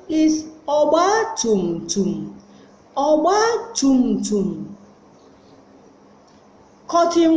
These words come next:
wool. Owu owu. Cotton is owu.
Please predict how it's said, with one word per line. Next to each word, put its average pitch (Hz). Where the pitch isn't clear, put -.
wool. 392
Owu 269
owu. 359
Cotton 349
is 226
owu. 254